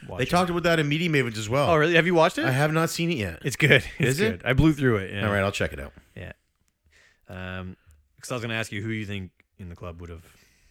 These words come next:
Speaker 1: Anyway.
Speaker 2: Drawn a bunch of dicks on cards.
Speaker 1: <laughs> That's not how they say it, but yes. Who did the dicks is how they say it.
Speaker 2: Who did the dicks?
Speaker 1: But, uh, Josh is gonna answer that on his next, uh, episode, 'cause I
Speaker 2: Which
Speaker 1: asked
Speaker 2: Cartridge
Speaker 1: him,
Speaker 2: Club member?
Speaker 1: I asked him who he,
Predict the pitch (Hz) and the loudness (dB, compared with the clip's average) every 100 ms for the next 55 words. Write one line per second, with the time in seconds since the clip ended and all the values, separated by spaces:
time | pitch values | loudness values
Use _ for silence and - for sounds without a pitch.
0 | _ - 98 85 104 90 90 82 85 104 | _ -14 -10 -6 -4 -4 -8 -8 -6 -6
1 | - 90 90 98 - - - - 605 605 | -6 -8 -6 -6 -8 -14 -14 -14 -10 2
2 | 226 - - - - 190 - 165 151 123 | 2 2 -14 -18 -2 0 2 4 4 4
3 | 165 131 117 113 113 92 - - - - | 2 2 2 -4 -10 -12 -16 -20 -20 -20
4 | - - - _ 226 254 262 247 226 214 | -20 -20 -20 _ 0 2 2 0 2 6
5 | 208 - 135 143 139 123 - 147 113 87 | 6 4 0 2 2 0 0 -2 -2 -6
6 | _ - 110 123 131 131 101 104 113 104 | _ -6 -2 0 0 -4 -4 -2 -2 -6
7 | 113 92 95 78 - - 147 147 131 123 | -10 -6 -6 -6 -6 -2 0 2 0 -2
8 | 113 110 120 147 143 143 131 127 120 120 | -4 -6 -4 0 2 0 -4 -4 -2 -4
9 | 113 110 117 107 98 101 104 - 104 95 | -6 -6 -4 -4 -8 -8 -10 -12 -12 -12
10 | 92 98 - - 90 110 123 95 113 110 | -10 -12 -14 -16 -6 -2 -2 0 0 0
11 | 117 - 123 120 131 151 175 156 143 156 | -4 -2 -2 0 -2 -2 2 2 2 0
12 | 143 147 139 147 | 2 2 2 -2